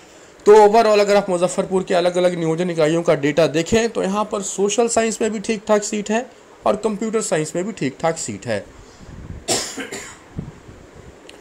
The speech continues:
अगर आप apply करने की सोच रहे हैं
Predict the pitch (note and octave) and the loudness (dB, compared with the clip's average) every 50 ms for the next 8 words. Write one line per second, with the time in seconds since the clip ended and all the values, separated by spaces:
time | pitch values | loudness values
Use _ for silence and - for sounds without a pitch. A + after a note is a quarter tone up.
0 | - - - - - - - - C#3 D#3 F3+ F#3+ F#3+ F#3 F#3+ F3 E3+ F#3 F3+ F#3 | -20 -20 -20 -20 -20 -18 -10 -4 0 2 4 4 4 4 2 2 4 4 4 4
1 | F#3 F#3+ F#3 F#3 F#3 F3+ - G3+ - - F#3 G3 G3 G#3 G3+ G3+ G3 G3 G3+ G#3+ | 4 0 -2 0 -2 -4 -4 -6 -4 0 0 2 2 2 2 2 2 2 0 -2
2 | G#3+ - | -4 -8